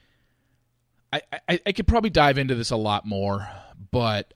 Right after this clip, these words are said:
I think you've heard enough for this week. But, and, uh, next week we'll talk about other stuff. So anyway, I just wanted to get that out there. I can, I, I can tell you that she's engaged to Jed, but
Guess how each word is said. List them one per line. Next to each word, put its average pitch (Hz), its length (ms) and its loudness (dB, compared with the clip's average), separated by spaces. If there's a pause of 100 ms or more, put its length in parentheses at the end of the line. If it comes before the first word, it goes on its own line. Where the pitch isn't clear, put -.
I - 60 -6
think 104 180 -8
you've 98 120 -8
heard 113 120 -2
enough 104 300 -4
for 107 100 -8
this 95 240 -8
week. 92 400 -8 (100)
But, 98 400 -12
and, 98 460 -6
uh, 90 320 -8
next - 260 -8
week 113 360 -6 (160)
we'll 98 260 -8
talk 113 240 -4
about 104 160 -6
other 87 160 -8
stuff. - 380 -14 (160)
So 120 380 0 (760)
anyway, 113 380 -2 (100)
I 175 60 -2
just 185 180 -4
wanted 196 160 2
to 135 80 -2
get 107 160 -2
that 95 140 -4
out 85 180 -8
there. 90 380 -8 (760)
I 127 120 0
can, 131 420 -4
I, 110 160 -8
I 110 100 -4
can 107 240 -6
tell 147 180 0
you 139 180 0
that 120 260 -2
she's 113 180 -4
engaged 113 400 -4
to 110 80 -10
Jed, 101 480 -4 (480)
but 101 340 -4